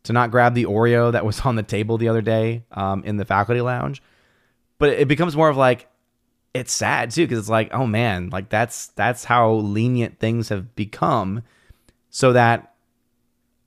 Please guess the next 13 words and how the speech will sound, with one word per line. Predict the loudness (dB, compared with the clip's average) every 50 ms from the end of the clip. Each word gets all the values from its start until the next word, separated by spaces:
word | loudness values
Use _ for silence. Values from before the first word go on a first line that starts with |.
| _ _ -2
outside | -2 0 2 2 2 4
of | 2 0
Fridays | -2 -4 -2 0 2 2 2 2 0 0 0 -2 -2 -2
of | -4 -4 -2
Lent, | 0 2 2 2 0 -4 -8 -6 -4
it | -4 -4 -4
seems | -2 -2 0 0 0 0 2
that | 2 2 2 2 0 -4 _ _ _ _ _ _ _ _ _ _ 0
a | 2
lot | 4 4 4 4 4
of | 2
the | 2
people, | 0 0 0 0 0 0 0 0 0 -2 -6 -8